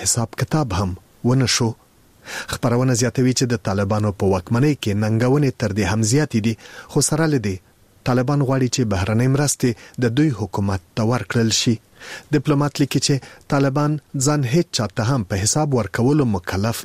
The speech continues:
نه بولي، نو ځکه معلومه نه ده چې که بهرنۍ مرستې د دوی د حکومت له لارې ولګول شي، آیا د افغانستان اکثریت وګړو ته به ورسیږي؟ ډیپلومات وړاندې لیکي چې د افغانستان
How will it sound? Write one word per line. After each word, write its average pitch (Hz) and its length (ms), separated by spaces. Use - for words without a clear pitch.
نه 165 120
بولي، 107 180
نو 147 140
ځکه 156 240
معلومه 123 340
نه 131 100
ده 127 140
چې 135 80
که 123 160
بهرنۍ 110 400
مرستې 131 340
د 104 180
دوی 110 120
د 92 120
حکومت 110 520
له 104 120
لارې 98 260
ولګول 120 540
شي، - 160
آیا 147 200
د 131 100
افغانستان 120 480
اکثریت 127 520
وګړو 113 280
ته 95 100
به 101 140
ورسیږي؟ 139 480
ډیپلومات 139 400
وړاندې 135 400
لیکي 135 240
چې 147 240
د 123 100
افغانستان 113 560